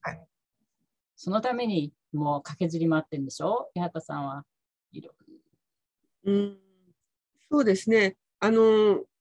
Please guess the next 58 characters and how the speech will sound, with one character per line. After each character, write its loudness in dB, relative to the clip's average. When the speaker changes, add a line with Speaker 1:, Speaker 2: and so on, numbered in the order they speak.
Speaker 1:
な 2
ん -8
か、 2
そ -8
こ 6
の、 6
な-、 -2
か 0
な 6
り 4
進 -2
ん 2
だ 4
形 -2
っ -6
て -2
ど 2
こ 0
に 8
あ 4
る 2
ん 2
だ 0
ろ 0
う -4
っ -20
て -10
思 0
う -4
と、 4
ど -2
う 0
し -10
て -2
も 2
ス -6
ウ 4
ェ 2
ー -2
デ -4
ン -12
と -8
か、 -4
Speaker 2:
う -14
ん。 -12
う -10
ん。 -12
う -12
ん。 -12
う -16
ん。 -18
Speaker 1:
ノ -2
ル 2
ウ 2
ェ 2
ー -4
と -4
か、 -2